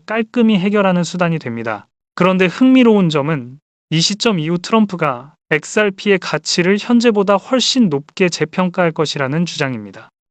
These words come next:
천구백구십삼 년 루즈벨트 대통령이 국민에게 금을 몰수하고 그 가격을 올렸던 사건처럼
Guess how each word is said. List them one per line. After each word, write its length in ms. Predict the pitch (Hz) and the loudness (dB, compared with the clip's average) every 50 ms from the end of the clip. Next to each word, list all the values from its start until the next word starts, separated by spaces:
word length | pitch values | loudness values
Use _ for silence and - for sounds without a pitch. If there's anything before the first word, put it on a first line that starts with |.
| _ _ _ | _ _ _
천구백구십삼 1200 | - - 254 240 240 233 202 - 165 175 190 170 170 - - 156 - 196 185 - - 185 170 165 | -4 0 2 4 4 4 2 2 0 0 0 -2 -2 -6 -4 -4 -2 -4 -4 -2 -2 -2 0 0
년 180 | 175 185 175 147 | 0 0 0 0
루즈벨트 500 | 131 139 143 175 170 180 175 165 - 165 | -2 -2 -2 0 0 0 0 0 -2 -2
대통령이 760 | 160 151 151 - 156 143 139 131 131 135 156 165 156 139 - _ _ _ _ - | 0 -2 -2 -2 -4 -4 -2 -2 -2 0 0 0 -2 -4 -6 _ _ _ _ 2
국민에게 480 | - 170 175 190 202 202 190 185 190 | 4 4 6 6 4 4 2 2 0
금을 400 | 170 - - 170 165 180 196 185 | 0 0 0 2 4 4 4 2
몰수하고 600 | 151 135 135 139 - - - 175 165 160 151 156 147 | 2 0 -2 -4 -4 -2 0 0 0 0 -2 -4 -4
그 160 | - 160 151 | -4 -4 -6
가격을 440 | 151 - - 143 139 180 180 170 170 | -4 -4 -4 -2 0 0 0 0 0
올렸던 420 | 151 131 131 143 147 - - 147 | -2 0 -2 -2 -4 -4 -4 -6
사건처럼 680 | 135 - 156 - 160 139 131 - 135 139 165 156 127 127 | -4 -6 -6 -6 -6 -6 -4 -4 -2 -2 -2 -2 -4 -6